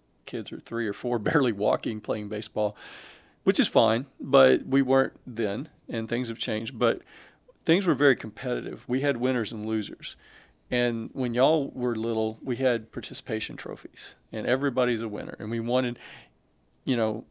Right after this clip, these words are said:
everyone to feel good about themselves. And, you know, I'm a big believer in self-esteem. I believe, believe, big believer in encouraging in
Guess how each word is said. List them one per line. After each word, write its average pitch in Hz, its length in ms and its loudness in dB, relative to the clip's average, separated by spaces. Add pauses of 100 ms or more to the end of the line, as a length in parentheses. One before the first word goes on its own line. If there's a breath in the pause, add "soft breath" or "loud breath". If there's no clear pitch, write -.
(100)
everyone 143 500 4
to 120 60 -4
feel 117 200 -4
good 113 200 -4
about 113 300 -4
themselves. - 420 -10
And, 165 360 -4
you 170 160 0
know, 190 320 2 (120)
I'm 180 180 2
a 214 60 2
big 135 220 0
believer 107 240 -4
in 107 80 -10
self-esteem. 120 640 -8
I 120 80 2
believe, 139 420 0
believe, 123 340 0
big 131 220 2
believer 117 440 -2
in 113 200 -4
encouraging 110 640 -4 (320)
in 113 180 -10